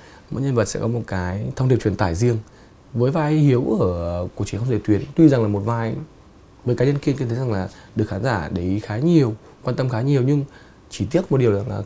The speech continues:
vai, ừ, Hiếu đó không được viết dài hơn, không được, ừ, có thời lượng nhiều hơn. Chứ nếu mà vai Hiếu có thời lượng nhiều hơn thì Kiên nghĩ chắc chắn rằng là nó cũng sẽ là một màu sắc mà không thua kém gì vai Bảo cả. Thế nên là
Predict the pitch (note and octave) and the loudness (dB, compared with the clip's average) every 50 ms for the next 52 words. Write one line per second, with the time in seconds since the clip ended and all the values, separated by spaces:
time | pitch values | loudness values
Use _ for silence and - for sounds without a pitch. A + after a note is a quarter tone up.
0 | - - - A2 A2+ A#2+ A#2 - - - - A#2+ B2 A#2+ A#2+ B2 B2 A#2+ A#2 A#2 | -8 -8 -4 -2 -2 -2 -4 -6 -10 -10 -8 -6 -6 -6 -6 -6 -6 -6 -4 -4
1 | A#2 A#2 A#2+ G#2 A#2 A2+ A2 G#2 G#2+ G#2 G#2 - C3+ C3+ A#2 G#2+ A#2+ A2+ C3 D#3+ | -4 -4 -2 0 2 2 2 2 2 0 -2 -4 -4 -4 -4 -4 -4 -4 -4 -4
2 | D#3+ D3+ B2+ G#2+ G#2 A2+ B2+ C3+ C3+ B2 A#2+ - - - - - - - - - | -4 -4 -4 -2 -2 0 0 0 0 0 -2 -6 -12 -18 -20 -20 -20 -20 -20 -10
3 | - B2+ B2 A#2 G#2 - - - G#2 G2 F#2+ F#2+ G2 F#2+ F#2+ F#2 F2+ F#2 - - | -6 -2 0 0 0 -2 -2 -6 -6 -4 -4 -4 -6 -8 -8 -10 -12 -12 -14 -18
4 | - - - _ - - - - - G2 G#2+ - C3+ A#2 A#2+ A2+ - - G#2+ G#2 | -20 -20 -20 _ -20 -20 -20 -10 -6 -6 -4 -2 0 0 2 0 0 -2 -4 -2
5 | A2+ A2+ A2 A2 C3 C#3+ C#3 B2+ - - - - - - - - D3+ D3 C3+ A#2+ | 0 0 0 2 2 2 2 0 -2 -8 -18 -20 -20 -18 -6 -4 -2 -2 0 -2
6 | A#2+ C3 E3 C#3+ A#2+ B2+ B2 A#2+ A#2+ A2+ G#2 G#2 B2 E3 E3+ - - - - - | -2 -4 -4 -4 -2 -2 0 0 2 2 2 0 -2 -6 -10 -12 -12 -10 -8 -6
7 | - B2+ G#2 - A2 G2+ A2 B2 B2+ A2 G2+ - - A2+ A#2 - - D2+ - - | -4 -4 -4 -2 -2 -2 0 0 0 0 -2 -2 -2 -2 -2 -2 -4 -6 -6 -4
8 | G2 G2 A2+ B2 A#2+ A2 F#2+ F#2+ F#2 F#2 - - - - - - G2 F2+ - - | -4 -4 -4 -4 -4 -2 -4 -4 -6 -6 -10 -16 -20 -18 -8 -6 -6 -4 -4 -6
9 | - - D#3+ C3+ A2+ G2+ F#2+ G2 G2 F#2+ G2 - - D#3 - - A#2+ G2 F#2 F2 | -6 -4 -4 -2 -2 -2 -2 -2 -2 -2 -2 -4 -4 -6 -6 -6 -6 -6 -4 -6
10 | D#2+ - - - - - - - - - - - - C#3 B2+ C#3 B2+ - A2 B2 | -6 -10 -14 -20 -20 -20 -20 -20 -20 -18 -4 0 0 2 2 2 0 2 0 0
11 | A#2+ A2 A#2+ A2 A#2 A2+ F2 D2+ D2 D#2+ D#2 D2+ - - - - - - - - | 0 2 2 2 2 2 0 -2 -4 -4 -6 -6 -8 -14 -20 -20 -20 -20 -10 -4
12 | - C3 C#3 B2+ A2 G2 E2+ E2+ | -2 0 0 0 0 0 -2 -4